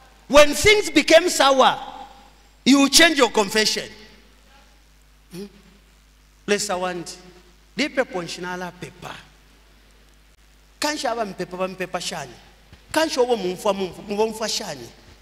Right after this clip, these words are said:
Fintu ifi ali fye bwino. Kanshi chiwa nshi chinkonka. Ni satana. Ula ipushe nshi.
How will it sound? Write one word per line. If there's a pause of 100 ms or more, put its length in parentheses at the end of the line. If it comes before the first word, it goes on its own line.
(280)
Fintu
ifi
ali
fye
bwino.
Kanshi
chiwa
nshi
chinkonka. (1400)
Ni
satana. (640)
Ula
ipushe
nshi.